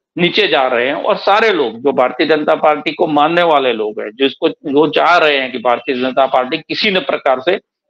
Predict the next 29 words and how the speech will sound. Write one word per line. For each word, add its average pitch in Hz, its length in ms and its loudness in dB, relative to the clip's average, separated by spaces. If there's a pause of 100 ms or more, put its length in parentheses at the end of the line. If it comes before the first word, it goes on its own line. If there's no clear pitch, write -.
(100)
सत्ता 170 300 2
में 165 120 0
आए, 147 240 -2
वो 151 240 2
भी 226 220 2
ये 214 60 2
कह 143 240 -2
रहे 113 140 -4
हैं - 160 -14 (600)
कि, 202 260 2 (440)
अ, 139 380 4
जो 147 220 0
है, 165 220 0 (280)
हम 160 120 -2
सत्ता 175 380 0
में 180 120 0
आएंगे, 196 340 0
दो 165 160 -2
सौ 170 160 -6
सत्तर 156 400 -2
से 151 140 -2
आए, 143 300 2
अभी, 156 420 -4 (100)
अभी 175 260 -2
ये 185 60 2
कहना 180 320 0
शुरू 196 300 0
किया 139 280 -2
है 113 160 -4